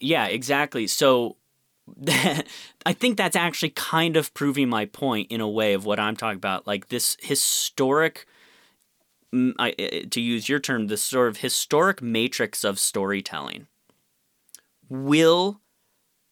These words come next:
show us over time what is good and what isn't. Two thousand, so, so in isolation,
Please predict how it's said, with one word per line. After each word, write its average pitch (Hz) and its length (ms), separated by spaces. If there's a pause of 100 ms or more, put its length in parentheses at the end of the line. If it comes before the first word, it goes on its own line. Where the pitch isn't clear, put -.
(640)
show 170 560
us 135 400
over 127 340
time 101 640 (380)
what 120 460
is 120 280
good 113 260
and 98 160
what 98 180
isn't. 104 320 (300)
Two 139 120
thousand, 131 440
so, 139 220 (280)
so 156 300 (880)
in 196 260 (100)
isolation, 165 960